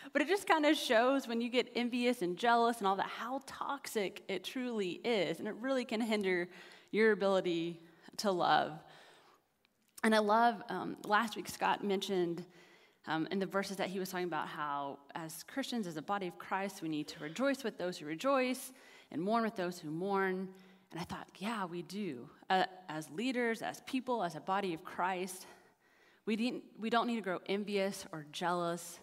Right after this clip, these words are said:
when someone gets something great, when they excel. And I felt really convicted because I have felt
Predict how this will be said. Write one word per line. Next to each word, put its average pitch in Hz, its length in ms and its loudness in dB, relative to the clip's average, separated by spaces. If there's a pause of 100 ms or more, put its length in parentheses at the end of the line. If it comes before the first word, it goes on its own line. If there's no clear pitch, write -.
(140)
when 175 140 -4
someone 175 460 -4 (340)
gets - 200 -6
something 156 420 -4
great, 135 360 -12 (460)
when 175 140 -4
they 175 180 2
excel. 143 760 -6 (1300)
And - 80 2
I 208 60 4
felt 208 200 4
really 220 240 4
convicted 185 500 -4
because 175 240 -6
I 175 140 0
have 190 200 -4
felt 160 240 -2